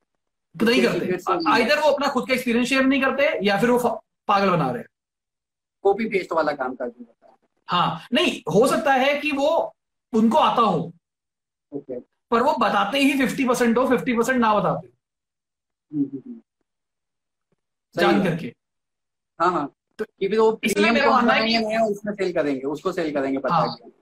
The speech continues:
Speaker 2: तो इसलिए अब मैं कोशिश करता हूँ, मेरे टाइम की वैल्यू है, तो मैं एकदम प्रीमियम कोर्स ही लेता हूँ। अगर जैसे कि मान लो एसईओ की बात करके चलो, तो ब्रायन डीन हो गया।
Speaker 1: right।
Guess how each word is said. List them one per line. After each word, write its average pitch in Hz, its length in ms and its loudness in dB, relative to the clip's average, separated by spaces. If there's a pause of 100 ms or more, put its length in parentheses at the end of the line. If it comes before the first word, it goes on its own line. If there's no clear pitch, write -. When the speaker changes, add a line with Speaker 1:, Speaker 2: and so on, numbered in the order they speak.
(360)
Speaker 2:
तो - 60 -10
इसलिए 269 260 -2
अब 277 80 2
मैं 285 180 0
कोशिश 262 280 2
करता 269 180 0
हूँ, 269 80 4
मेरे 262 160 4
टाइम 240 220 0
की 262 120 0
वैल्यू 247 320 2
है, - 240 -2
तो 233 60 0
मैं 240 320 0
एकदम 240 300 2
प्रीमियम 240 320 4
कोर्स 233 200 2
ही 254 60 2
लेता 196 200 2
हूँ। 220 160 -2
अगर 185 120 0
जैसे 185 200 -2
कि 190 60 -4
मान 190 160 2
लो 190 340 0 (760)
एसईओ 220 260 2
की 226 80 2
बात 220 220 2
करके 208 160 0
चलो, 202 180 0
तो 214 100 2
ब्रायन 180 300 0
डीन 190 140 0
हो 180 100 2
गया। 165 340 2 (840)
Speaker 1:
right। 127 220 -8